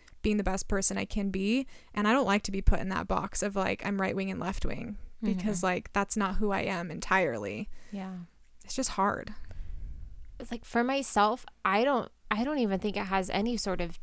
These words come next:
Speaker 2: definition of me at all.
Speaker 1: Mm-hmm.
Speaker 2: I already hate how our politi-, politi-, political system is set up. Just the fact that it's a two-party system,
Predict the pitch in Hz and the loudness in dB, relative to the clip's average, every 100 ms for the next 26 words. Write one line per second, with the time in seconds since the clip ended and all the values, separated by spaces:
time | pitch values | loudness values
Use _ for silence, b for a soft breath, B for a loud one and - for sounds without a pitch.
0 | - 196 - 196 190 - 180 170 160 175 | -2 -2 0 -4 -2 -2 -4 -4 -4 -4
1 | 165 139 170 214 - - - 240 220 220 | -2 0 2 2 0 -4 -6 -4 -2 -2
2 | 220 220 - 202 208 175 165 - - 202 | -4 -6 -2 0 2 0 0 -4 2 4
3 | 208 180 165 160 160 - 175 175 165 - | 4 0 0 2 0 0 0 0 -2 -6
4 | - 185 190 - - 190 185 180 170 165 | -4 0 0 -2 -4 0 0 -2 -6 -6
5 | 170 - 170 - 165 - - 156 165 165 | -4 -2 -2 -4 -4 -2 0 2 4 4
6 | 151 147 - - B B B B - 208 | 4 0 -6 -18 B B B B -18 -18
7 | 202 - 185 180 190 - 160 165 170 156 | -18 -4 -2 0 -4 -2 -2 -2 -4 -4
8 | - - - - 175 - 196 175 170 160 | -4 -6 -6 -6 -8 -4 -4 -2 -4 -4
9 | - 190 - - - 202 | -6 -6 -4 -4 -4 -6